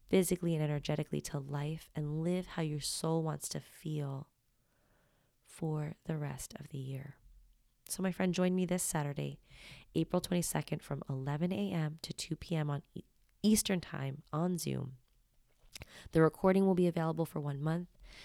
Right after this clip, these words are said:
You can register at steph galante dot com slash spring, and I've included the link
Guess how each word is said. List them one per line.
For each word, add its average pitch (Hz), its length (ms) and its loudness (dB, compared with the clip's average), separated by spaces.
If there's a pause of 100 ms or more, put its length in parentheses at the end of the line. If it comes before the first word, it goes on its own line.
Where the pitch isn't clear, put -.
(140)
You 165 120 2
can 151 220 0
register 160 520 2
at 143 140 -6
steph - 260 -2
galante 147 340 -2
dot 147 220 -4
com 156 260 -4
slash - 320 -2
spring, 175 460 0 (440)
and 196 260 4
I've 196 120 4
included 165 400 2
the 160 80 0
link 156 300 -2